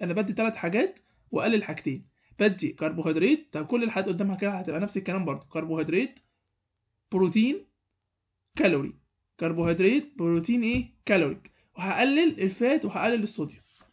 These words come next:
عامه يعني. طيب الهيباتيتس بقى، الهيباتيتس ده برضه يبقى فيه انفلاميشن في الليفر،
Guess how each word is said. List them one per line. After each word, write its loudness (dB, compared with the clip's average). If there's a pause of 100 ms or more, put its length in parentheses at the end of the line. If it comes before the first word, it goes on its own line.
(160)
عامه 2
يعني. -6 (1000)
طيب -6 (280)
الهيباتيتس 4
بقى، 2 (120)
الهيباتيتس 2
ده 0
برضه 0
يبقى -4
فيه -8
انفلاميشن -2
في -2
الليفر، 0